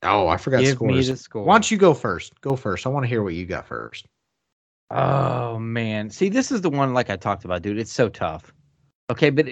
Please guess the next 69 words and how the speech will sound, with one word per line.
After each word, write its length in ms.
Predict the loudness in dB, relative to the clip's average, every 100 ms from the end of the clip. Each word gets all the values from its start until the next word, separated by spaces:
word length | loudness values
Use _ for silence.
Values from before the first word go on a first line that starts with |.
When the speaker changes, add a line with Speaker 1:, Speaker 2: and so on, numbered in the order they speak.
| -2
Speaker 2:
'cause 160 | -2 0
if 120 | 2
I'm 140 | 2
giving 260 | 0 -2 -2
you, 100 | 0
like, 300 | 2 0 -2
the 140 | -10
score 280 | -8 0 2
that 80 | 2
I 40 |
really 260 | 0 -2 -4
think, 400 | -4 -6 -6 -6
or 80 | -8
if 120 | -4
I'm 140 | -4 -2
giving 300 | -4 -4 -6
you, 80 |
like, 200 | -6 -8
the 100 | -10
score, 220 | -14 -2 2
Speaker 1:
Now, 140 | 2
Speaker 2:
like 200 | 0 -2
Speaker 1:
you, 100 | -4
you, 500 | -4 -8 -4 -6 -6
you 240 | -6 -4 -4 -6 -18 -4
bitched 300 | -2 0 -2
at 80 | -2
me 180 | 0
last 340 | 2 0 0 -2
year 100 | -6
for 120 | -2
doing 160 | 0 0
the 60 |
same 280 | 0 -2 -2
thing. 360 | -2 -2 -2 -4
Speaker 2:
I 200 | -4 -4
know, 200 | -4 -2
Speaker 1:
When 80 | 2
Speaker 2:
but 60 | 2
Speaker 1:
I 40 |
Speaker 2:
it's 100 | 2
Speaker 1:
said, 340 | 2 2 2 4
"Listen, 400 | 6 4 0 -6
if 120 | -2
they 120 | -2
play 240 | 0 0 0
really 300 | 0 0 2
well, 220 | 2 2
this 240 | 0 -2
is 120 | -4 -4
what 120 | -4
the 80 | -6
score 320 | -6 -4 -4
should 160 | -6 -6
be," 160 | -6
but 140 | -4 -4
I 80 |
guess 260 | -2 -4 -6
a 60 | -12
safe 300 | -8 -6 -6
score 380 | -6 -6 -4
is, 160 | -4 -6
and 100 | -8
then 80 | -6
you 80 | -2
got 160 | 0
'em. 100 | 0
No. 260 | -2 -4 -6 _ _ _ _ _ _ _
Just 260 | -6 -6